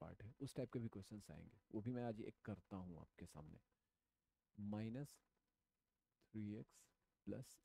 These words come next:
eleven upon two is equal to two X plus eight upon थ्री माइनस फ़ाइव, ये question मेरा दिया हुआ है,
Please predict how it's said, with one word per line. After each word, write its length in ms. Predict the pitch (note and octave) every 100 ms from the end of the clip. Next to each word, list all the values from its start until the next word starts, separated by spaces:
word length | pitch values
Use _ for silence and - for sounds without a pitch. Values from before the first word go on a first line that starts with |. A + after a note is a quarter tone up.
| -
eleven 560 | G2 F#2+ F2 F2 G#2+ C3+ - -
upon 340 | - F#2+ F#2+ - -
two 120 | A#2+ C#3 - _ _ _ _ _ _ -
is 180 | A2+ G#2
equal 280 | F#2+ - F#2
to 180 | G#2 A#2+ - -
two 120 | A2+
X 200 | G#2 - -
plus 240 | - G#2+ - - _ _ _ _ _ _ _ _ _ _ _ _ _ _ _ _ _
eight 180 | F2 -
upon 260 | - - C3 - _ _
थ्री 120 | - - - _ _ _ _ _ _ -
माइनस 340 | F2+ A#2+ - - _ _ _
फ़ाइव, 140 | - - _ _ _ _ _
ये 200 | B2 F#3 G#3
question 380 | B2 G#2 - F#2
मेरा 260 | F2 E2+ A#2
दिया 220 | G#2 D#2+
हुआ 260 | E2 -
है, 60 | E2+